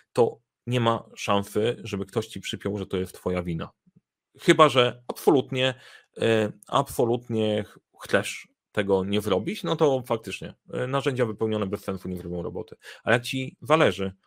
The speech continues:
i wykorzystasz te narzędzia, tak jak mówię, to na takiej opcji, opcji nie ma.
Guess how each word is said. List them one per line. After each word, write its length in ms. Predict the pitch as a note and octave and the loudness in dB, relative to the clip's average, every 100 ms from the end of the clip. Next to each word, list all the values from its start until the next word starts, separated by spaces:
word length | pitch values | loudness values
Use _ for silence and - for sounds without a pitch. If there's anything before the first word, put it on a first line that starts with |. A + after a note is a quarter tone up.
| _ _ | _ _
i 100 | A2 | -10
wykorzystasz 520 | A#2+ B2+ D3 C#3 A#2 | -4 -4 -4 -6 -6
te 80 | A#2 | -4
narzędzia, 360 | A2 A2 G#2 | -4 -2 -2
tak 140 | G2+ G#2 | -4 -4
jak 140 | A2 | -4
mówię, 360 | B2 A2+ A2 A#2+ - _ - | -2 0 0 -2 -8 _ -2
to 160 | G#2+ | -2
na 200 | G#2+ G#2+ | 0 -2
takiej 280 | G#2 G#2 G2+ | -2 -2 -2
opcji, 540 | G2 - F#2 F2+ F2+ | -4 -6 -6 -4 -4
opcji 320 | - F#2 - F2 | -4 -8 -6 -6
nie 100 | |
ma. 140 | F2 | -6